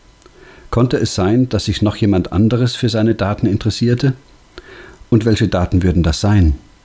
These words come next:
Könnten das vielleicht die Auslegungen sein, die er über die Bibel geschrieben hatte?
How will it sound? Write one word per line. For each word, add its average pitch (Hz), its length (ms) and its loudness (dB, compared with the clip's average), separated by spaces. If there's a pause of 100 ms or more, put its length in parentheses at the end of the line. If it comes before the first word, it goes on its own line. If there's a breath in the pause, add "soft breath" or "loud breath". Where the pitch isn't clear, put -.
(360)
Könnten 110 300 0
das 101 160 -2
vielleicht 92 340 -2
die 104 120 -2
Auslegungen 113 580 0
sein, 113 320 0
die 117 180 0
er 113 160 0
über 104 220 2
die 92 120 0
Bibel 104 340 0
geschrieben 123 440 0
hatte? 131 260 0